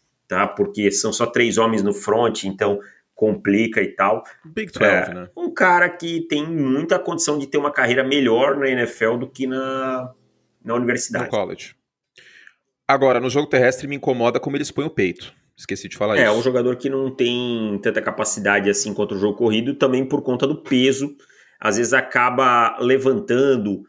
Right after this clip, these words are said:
Speaker 1: é, é o que eu falo, às vezes não consegue ancorar, né? E
Speaker 2: Isso.
Speaker 1: aí precisa levantar e aí deixa o peito um pouco exposto.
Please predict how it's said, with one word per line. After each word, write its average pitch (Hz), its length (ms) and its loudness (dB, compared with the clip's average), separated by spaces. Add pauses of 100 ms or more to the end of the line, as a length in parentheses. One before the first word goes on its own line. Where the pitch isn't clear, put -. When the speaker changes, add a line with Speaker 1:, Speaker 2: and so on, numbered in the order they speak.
(280)
Speaker 1:
é, 104 420 2
é 110 40 6
o 107 80 0
que 127 80 -2
eu 120 40 -4
falo, 117 260 0
às 92 80 0
vezes 101 120 -2
não 117 140 -2
consegue 117 340 -2
ancorar, 123 760 0 (240)
né? 107 240 -12 (280)
E 101 100 -6
Speaker 2:
Isso. 107 100 2
Speaker 1:
aí 110 100 2
precisa 127 180 -4
levantar 117 640 -2
e 120 60 0
aí 120 80 -2
deixa 120 240 -4
o - 40 -12
peito 110 240 -8
um 101 60 -10
pouco 107 240 -8
exposto. - 560 -4